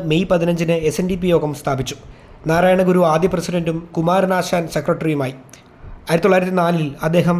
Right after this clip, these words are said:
വർക്കലയിലെ ശിവഗിരിയിൽ ആശ്രമം സ്ഥാപിച്ചു. കേരളത്തിലും തമിഴ്നാട്ടിലും കർണാടകയിലും ശ്രീലങ്കയിലും യാത്ര ചെയ്തു. പലയിടങ്ങളിലും ക്ഷേത്രങ്ങളിൽ പ്രതിഷ്ഠ നടത്തി. ആയിരത്തി തൊള്ളായിരത്തി പന്ത്രണ്ടിലാണ്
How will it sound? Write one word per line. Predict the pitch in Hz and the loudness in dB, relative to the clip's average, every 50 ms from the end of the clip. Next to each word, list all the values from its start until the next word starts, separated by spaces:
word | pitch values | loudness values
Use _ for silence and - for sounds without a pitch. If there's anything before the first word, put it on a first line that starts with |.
| 170 170 | -2 -2
വർക്കലയിലെ | 156 151 160 160 - 180 180 180 180 180 175 | -2 -2 -2 -2 -2 -2 0 0 0 -2 -2
ശിവഗിരിയിൽ | 175 - 170 160 185 180 185 175 180 170 165 165 175 - - - | -2 -2 -2 -2 0 0 0 0 0 -2 -2 -6 -8 -14 -10 -4
ആശ്രമം | 143 156 160 156 170 170 165 165 156 | -2 -2 -2 -2 -2 -2 -2 -2 -4
സ്ഥാപിച്ചു. | 139 - - 143 135 135 135 - - - - - - - - - - - - - - - - - - | -6 -6 -4 -4 -4 -4 -6 -8 -12 -14 -18 -20 -20 -20 -20 -20 -20 -20 -20 -20 -20 -20 -20 -14 -6
കേരളത്തിലും | - 151 160 180 185 175 190 185 185 170 | -2 0 0 0 0 0 0 -2 -2 0
തമിഴ്നാട്ടിലും | 170 165 165 175 180 175 175 180 180 180 175 | 0 0 0 2 0 0 0 0 -2 -4 -2
കർണാടകയിലും | - 170 160 160 165 170 175 175 175 180 175 170 175 175 | -2 -2 -2 0 0 0 0 0 2 0 0 0 -2 -4
ശ്രീലങ്കയിലും | 165 - 170 175 180 190 185 175 175 175 170 160 156 | -6 -4 -2 0 0 0 0 0 0 0 0 0 0
യാത്ര | 143 139 135 160 147 | 0 0 0 -2 -2
ചെയ്തു. | 135 143 127 - - - - - - - - | -2 -2 -4 -4 -8 -16 -18 -20 -16 -6 0
പലയിടങ്ങളിലും | 156 156 180 196 190 196 185 185 180 175 175 175 175 | 2 4 4 6 6 4 4 4 2 2 0 -2 -4
ക്ഷേത്രങ്ങളിൽ | - - - 165 156 - 180 175 170 170 165 156 | -4 -2 -2 -2 0 0 0 0 2 0 0 0
പ്രതിഷ്ഠ | - 160 151 147 156 - - | -2 -2 -2 -2 -2 -4 -2
നടത്തി. | 175 160 143 127 - - - - - - - - - - - - - - - - | -2 0 -2 -2 -4 -8 -14 -16 -20 -20 -20 -20 -20 -18 -16 -16 -16 -12 -6 -2
ആയിരത്തി | 165 165 175 175 185 | 2 2 2 2 2
തൊള്ളായിരത്തി | 196 190 185 185 175 185 180 | 2 4 4 4 2 0 0
പന്ത്രണ്ടിലാണ് | - 170 170 175 175 185 196 185 175 165 156 | 0 0 0 0 0 0 2 2 2 2 2